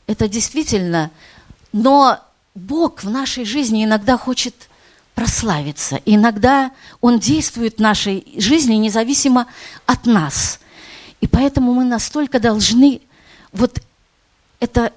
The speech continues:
лелеять, благодарить Его за это и говорить другим, как Господь действует. Вы знаете, Он настолько многогранен, и Он настолько любит людей. И здесь не только потому, что Он направил нас и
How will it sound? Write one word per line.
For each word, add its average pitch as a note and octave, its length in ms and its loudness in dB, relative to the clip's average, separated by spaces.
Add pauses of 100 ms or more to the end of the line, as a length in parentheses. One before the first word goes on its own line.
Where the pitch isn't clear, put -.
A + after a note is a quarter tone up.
лелеять, G#3+ 580 -4
благодарить A3 640 -2
Его D#3 280 -2 (220)
за G3+ 180 4
это A3 280 4
и F#3+ 80 0
говорить B3 420 0
другим, A3+ 540 -2 (480)
как C4+ 240 2
Господь B3+ 500 0
действует. F#3 640 -2 (320)
Вы A#3+ 80 0
знаете, A3+ 640 0 (600)
Он C4+ 260 2
настолько E4 440 0
многогранен, G3 880 -2 (220)
и A3 80 -2
Он A#3+ 120 2
настолько C#4+ 460 0
любит D4 320 0
людей. D#3+ 420 0 (380)
И - 80 -6
здесь C4+ 240 2
не D#4 100 8
только D#4 440 2
потому, G#3+ 400 -2
что - 180 -4
Он G#3 100 0
направил A#3+ 580 0
нас D#3 420 -2
и D#3 280 -6